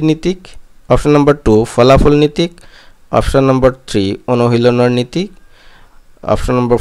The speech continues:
ফ'ৰ এটাও নহয়। এতিয়া চাওক, মই লাষ্ট কুৱেশ্যনবিলাকত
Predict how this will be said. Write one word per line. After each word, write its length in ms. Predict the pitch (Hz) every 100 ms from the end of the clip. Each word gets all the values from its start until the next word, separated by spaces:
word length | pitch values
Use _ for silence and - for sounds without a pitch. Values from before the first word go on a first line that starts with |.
| -
ফ'ৰ 200 | 92 92 - _ -
এটাও 240 | 101 104 107
নহয়। 260 | 92 85 - - - - _ 131
এতিয়া 200 | - 156
চাওক, 240 | - 85 - - 117
মই 160 | 131 160 170 - - 101 117
লাষ্ট 300 | 147 156 - -
কুৱেশ্যনবিলাকত 760 | 147 143 151 151 156 147 156